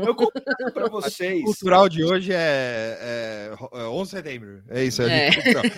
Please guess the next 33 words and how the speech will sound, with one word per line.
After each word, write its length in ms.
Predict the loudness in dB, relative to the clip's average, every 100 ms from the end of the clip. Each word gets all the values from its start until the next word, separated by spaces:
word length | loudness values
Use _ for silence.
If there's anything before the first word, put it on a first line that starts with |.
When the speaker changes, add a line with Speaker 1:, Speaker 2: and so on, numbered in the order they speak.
| -4 -4 -2 0 0
Speaker 1:
Eu 100 | -2 -2
confesso, 460 | -2 0 0 0 -4 -2 -4 -6 -8 -8 -8
eu 80 | -6
confesso 460 | -6 -4 -4 -6
pra 140 | -6 -6
vocês 520 | -6 -6 -4 -4 -2
Speaker 2:
Busca 180 | -2 0
Speaker 1:
que 60 | 0
foi 100 | 0
um 40 |
Speaker 2:
conhecimento. 540 | 0 -6 -8 -10 -14 -20 _ _
Speaker 3:
Né? 300 | -6 0 4
Speaker 1:
foi 300 | 4 0 -4
um, 40 | 0
Speaker 3:
Nem 120 | 2
os 60 | 4
Speaker 1:
eu 60 | 4
Speaker 3:
gringos 280 | 2 0 -2
Speaker 1:
tô 100 | -2
Speaker 3:
tweetaram 440 | -2 0 2 2
muito 240 | -2 -6 -6
assim 200 | -6 -8
na 100 | -8
minha 140 | -8
timeline. 420 | -6 0 2 4
Eu 80 | 6
sigo 220 | 4 4
Speaker 1:
Ah, 180 | 2 0
Speaker 3:
bastante 300 | 0 -2 -2
Speaker 1:
depende. 80 | -4
Speaker 3:
gringo. 440 | -2 -2 -4 -4
Não 120 | -6
Speaker 2:
Uhum. 180 | -10 -14